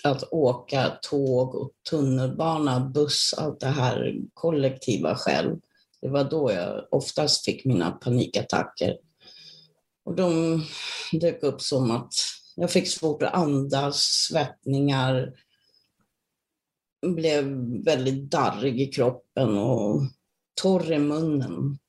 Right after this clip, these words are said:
Otroligt torr i munnen. Och, eh,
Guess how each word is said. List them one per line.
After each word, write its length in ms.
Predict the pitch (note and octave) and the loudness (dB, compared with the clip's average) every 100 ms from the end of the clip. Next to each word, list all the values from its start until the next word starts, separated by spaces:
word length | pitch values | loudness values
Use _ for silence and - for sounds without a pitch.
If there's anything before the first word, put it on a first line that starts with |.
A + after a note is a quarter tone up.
| _ _ - | _ _ -10
Otroligt 580 | - G3 F3 B2 A2+ | -2 2 4 2 -2
torr 260 | - B2 A#2 | 0 2 2
i 40 | |
munnen. 520 | A2+ B2+ F2 - - - _ _ _ - _ _ _ _ _ _ _ _ _ _ _ _ _ - | 2 2 0 -2 -6 -8 _ _ _ -20 _ _ _ _ _ _ _ _ _ _ _ _ _ 0
Och, 420 | E3 - _ - | 0 0 _ 0
eh, 360 | F3 E3+ F3 | 2 2 0